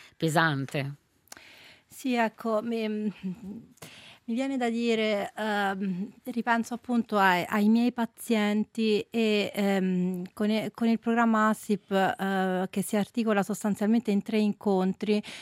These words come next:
Speaker 2: nel corso del, del primo incontro, insieme al paziente si, mm, si raccoglie na-, la narrazione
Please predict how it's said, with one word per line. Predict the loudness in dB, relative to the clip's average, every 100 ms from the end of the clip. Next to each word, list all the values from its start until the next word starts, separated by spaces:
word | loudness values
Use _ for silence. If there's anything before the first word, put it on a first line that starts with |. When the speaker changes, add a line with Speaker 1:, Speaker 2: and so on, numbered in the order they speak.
| -14
Speaker 2:
nel | -6 -6
corso | -2 -4 -2 -2
del, | 2 4 4 2 -2 -2
del | -2
primo | 0 2 4
incontro, | 4 2 2 2 2 0 0 0 0
insieme | 0 0 0 -2
al |
paziente | -2 -6 -2 0 0 -2 -4
si, | -8 -4 0 2 2
mm, | 0 0 -2
si | -4 -2
raccoglie | -4 -2 0 0 0
na-, | 0 -2
la | 0 2 4
narrazione | 2 2 0 -2 -4 0 2 2 4 2